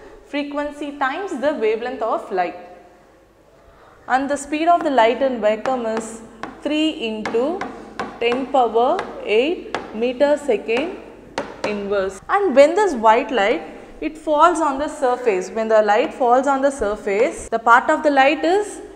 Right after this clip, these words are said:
getting reflected and the part it's partially getting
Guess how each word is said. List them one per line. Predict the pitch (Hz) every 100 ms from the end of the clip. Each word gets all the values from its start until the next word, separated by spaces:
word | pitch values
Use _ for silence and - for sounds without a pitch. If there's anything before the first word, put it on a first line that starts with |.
| -
getting | - 226 277 302 285
reflected | 220 233 - 262 254 208 175 - - - - - - - - _ _ _ - - _ _ _ _ _ _
and | 254 277
the | 277
part | 277 247 262 302 - - -
it's | 269 -
partially | - 254 247 247 302 302
getting | 233 240 285 339 440